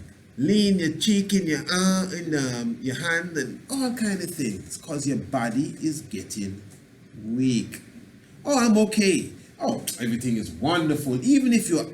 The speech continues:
acting, you actually can't stop your body from becoming erect when you speak properly. And yes, and when I say properly, not the Queen's English, I mean properly in the sense of, um, you know,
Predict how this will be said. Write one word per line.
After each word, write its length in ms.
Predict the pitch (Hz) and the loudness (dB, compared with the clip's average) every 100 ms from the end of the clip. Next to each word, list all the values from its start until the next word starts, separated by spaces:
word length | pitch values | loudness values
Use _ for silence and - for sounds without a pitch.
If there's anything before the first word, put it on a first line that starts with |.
| - | 2
acting, 880 | - - - 302 277 208 139 - - - - - - - - - - - - - - - - | 4 4 4 6 8 6 4 -2 -10 -18 -20 -20 -20 -20 -20 -20 -20 -20 -20 -20 -20 -20 -2
you 220 | 151 240 | 2 4
actually 360 | 254 240 233 233 | 4 2 4 2
can't 380 | - 262 247 233 | 4 2 2 0
stop 400 | - - 233 - | -2 -2 -2 2
your 140 | 233 | 2
body 300 | 190 196 190 | 2 2 2
from 220 | 190 196 | 2 0
becoming 460 | 196 196 208 165 180 214 | -2 -2 -2 0 0 2
erect 540 | 247 262 277 - - - - - | 2 2 0 -2 -14 -18 -20 0
when 200 | 226 196 | 2 4
you 100 | 175 | 2
speak 460 | - - 139 - | -2 -4 -6 -6
properly. 500 | - - - 98 90 | -6 -6 -6 -10 -10
And 120 | 95 - - | -12 -14 -20
yes, 380 | - 113 135 - | -6 -4 -4 -6
and 220 | 101 87 - - - - | -8 -14 -20 -20 -20 -10
when 140 | 147 | -4
I 60 | 165 | -2
say 200 | 131 - | 0 -2
properly, 340 | - 127 104 | -4 -4 -4
not 200 | 104 135 | -4 -4
the 80 | 143 | -6
Queen's 400 | 151 127 123 101 | -6 -2 -2 0
English, 340 | 123 127 - - | 0 -2 -4 -8
I 60 | 104 | -4
mean 440 | 110 139 117 95 - - - - - - - | 0 0 0 -4 -12 -20 -20 -20 -20 -20 -8
properly 420 | - - 139 175 | -6 0 2 4
in 80 | 151 | 4
the 60 | |
sense 380 | - - 151 - | 2 2 2 2
of, 180 | 151 131 | 0 0
um, 400 | 123 113 104 95 - - - - - - - | 0 -2 -2 -6 -12 -20 -20 -20 -20 -16 -2
you 120 | 127 | 0
know, 180 | 113 | 2